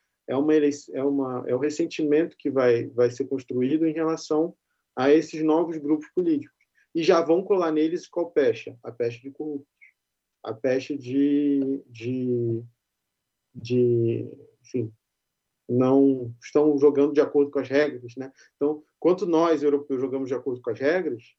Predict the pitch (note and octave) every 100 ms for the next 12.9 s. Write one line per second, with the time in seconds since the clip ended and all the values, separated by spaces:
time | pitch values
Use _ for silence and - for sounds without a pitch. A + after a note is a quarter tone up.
0 | _ _ _ _ - - B2 C#3+ B2+ B2+
1 | C3+ C3 - D3 D#3 C#3+ B2+ C3 B2+ B2
2 | - B2+ - - D3 D3+ E3+ E3 D#3+ F3
3 | E3 D#3 - - _ _ E3+ E3+ F#3+ F#3
4 | F#3 - E3 E3+ F#3 G3 F3+ D#3+ D3+ E3
5 | - D#3+ D3+ D3 D#3 E3+ D#3+ E3 - D3+
6 | D3+ D3 D#3 D3+ D#3 F3 G#3 G#3 G#3+ G3
7 | G#3 G#3 F#3+ F#3 F3 E3 D3 C#3+ D#3+ D#3
8 | E3+ E3+ F3 - D#3 D#3 D3+ D#3 D#3+ B2+
9 | B2 - _ _ F3 G#3 G3 C#3 C#3 C#3+
10 | - C#3+ C#3 D3+ F3+ - C#3+ A#2+ A2+ C3+
11 | D3+ _ _ _ - C#3 C#3 A#2+ A2+ -
12 | _ - B2 C3+ B2+ A#2+ A#2 A#2+